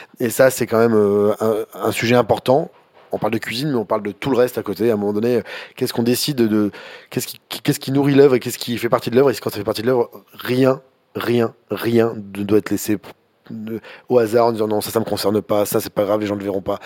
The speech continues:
Non, tout doit être traité. Tout ce qui se passe autour de l'assiette.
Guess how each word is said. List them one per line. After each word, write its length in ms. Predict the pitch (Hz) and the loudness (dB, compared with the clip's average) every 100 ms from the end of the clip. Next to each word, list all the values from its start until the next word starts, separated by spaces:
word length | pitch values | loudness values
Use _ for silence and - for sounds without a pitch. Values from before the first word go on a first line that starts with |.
| - - | -18 -6
Non, 100 | 104 98 - | -6 -6 -2
tout 180 | 151 - _ | -2 -2 _
doit 160 | 107 104 | -4 -4
être 100 | 101 | -2
traité. 320 | - 104 101 - - - _ _ _ _ _ - _ | -4 -6 -6 -12 -18 -18 _ _ _ _ _ -20 _
Tout 180 | - 131 - | -8 -8 -10
ce 60 | - | -16
qui 120 | - | -12
se 60 | |
passe 180 | - 117 | -4 -4
autour 160 | - 107 | -4 -6
de 40 | |
l'assiette. 340 | 101 - - | -6 -8 -12